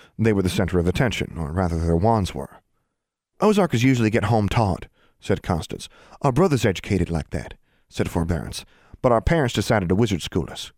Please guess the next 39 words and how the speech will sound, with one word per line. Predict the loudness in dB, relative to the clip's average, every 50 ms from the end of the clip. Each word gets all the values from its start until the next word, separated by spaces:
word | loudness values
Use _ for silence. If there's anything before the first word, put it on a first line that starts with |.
| _ _ _
Constance | -8 -6 -6 -6 -6 -10 -8 -4 -4
went | -2 -2
on. | -4 -8 -12 -18 -20 _ _ _ _ _ _ _ _ _ _ -6
"The | -4 -2
first | 0 0 2 2 2
in | 2 4
our | 2 2
family," | 2 2 0 2 0 -2 -4 -8 _ _ _ _ _
Forbearance | -2 -2 0 0 2 0 0 0 0 -2
added, | -4 -4 -6 -10 -10 -6
a | -4 0
little | 0 0 0 -2
proudly. | -2 -2 -2 -2 -4 -8 -12 -14 -14 _ _ _ _ _ _ _ _ _
"But | -2 0 2
we | 2
began | 2 2 2 2 2 4 4
learning | 2 2 2 0
folk | 2 2 0 2 2
magic | 2 2 2 0 0 0
when | 0 0
we | 2 2
was | 2 2 2 2
little," | 0 0 0 -4 -10 -16 _ _ _ _ _ -8
Constance | -6 -4 -4 -6 -8 -12 -10 -6
continued. | -6 -6 -4 -4 -6 -6 -6 -12 -16 _ _ _ _ _ _ -18 -6 -2
"We | 0 2
know | 2 2
basic | 2 2 2 2 2 2 -2 -2
conjures," | -2 -2 0 2 2 0 0 0 -4 -14 _ _ _ _ _ _
said | -6 -4 -4 -2
Forbearance, | -2 -2 -2 -2 -4 -6 -8 -12 -16 -16 -18 _ _ _ _ _ -10 _ -2
"and | 0 0
we | 2
can | 2 2
even | 2 4 4 2
wish | 2 2 0 0
a | 0
few | 0 0 -2
hexes," | -2 -2 -4 -6 -6 -6 -10 -12 -12 -14 -14 -18 -20